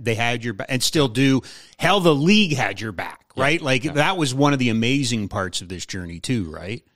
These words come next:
Speaker 2: Once we went, once, once I decided to go public with it, um, and again, the amount of support I had to even do that and know that, that, that was the best thing for me to do, um, the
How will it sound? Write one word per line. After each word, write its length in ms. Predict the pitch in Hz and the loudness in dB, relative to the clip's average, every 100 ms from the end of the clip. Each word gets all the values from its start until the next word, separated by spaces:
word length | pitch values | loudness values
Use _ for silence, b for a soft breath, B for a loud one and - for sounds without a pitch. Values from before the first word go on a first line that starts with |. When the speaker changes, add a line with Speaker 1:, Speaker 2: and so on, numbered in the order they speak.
| _ _ _ _ _ _ | _ _ _ _ _ _
Speaker 2:
Once 340 | 113 135 - | -4 -2 -2
we 80 | 185 | -4
went, 380 | 139 120 117 - _ _ _ | -2 -4 -4 -10 _ _ _
once, 220 | 117 117 113 | -12 -10 -4
once 240 | 131 127 | -4 -2
I 100 | 127 | -2
decided 380 | 104 98 104 98 | -2 -4 -4 -4
to 60 | |
go 120 | 95 87 | -8 -6
public 340 | 92 90 90 | -6 -8 -10
with 180 | 87 - | -12 -14
it, 200 | 76 - _ | -16 -18 _
um, 600 | 92 85 80 80 80 80 _ _ _ | -10 -10 -12 -16 -20 -20 _ _ _
and 80 | 92 | -10
again, 120 | 87 | -8
the 60 | 87 | -6
amount 200 | 87 90 | -6 -6
of 60 | |
support 240 | - 95 87 | -8 -8 -8
I 40 | |
had 220 | 80 87 | -6 -6
to 80 | 92 | -6
even 220 | 87 85 | -8 -10
do 180 | 82 82 | -12 -8
that 340 | 82 82 82 | -6 -6 -6
and 160 | 80 80 | -12 -10
know 300 | 82 80 76 _ | -6 -6 -8 _
that, 280 | 87 82 - | -16 -16 -18
that, 100 | 80 | -18
that 140 | 85 | -16
was 120 | - - | -16 -14
the 60 | |
best 200 | 82 82 | -12 -10
thing 100 | 90 | -12
for 100 | 85 | -14
me 100 | 82 | -14
to 80 | 78 | -14
do, 360 | 76 90 85 80 _ _ _ - | -10 -8 -8 -10 _ _ _ -8
um, 500 | 87 85 80 73 - _ | -6 -6 -8 -14 -20 _
the 160 | - 95 | -16 -16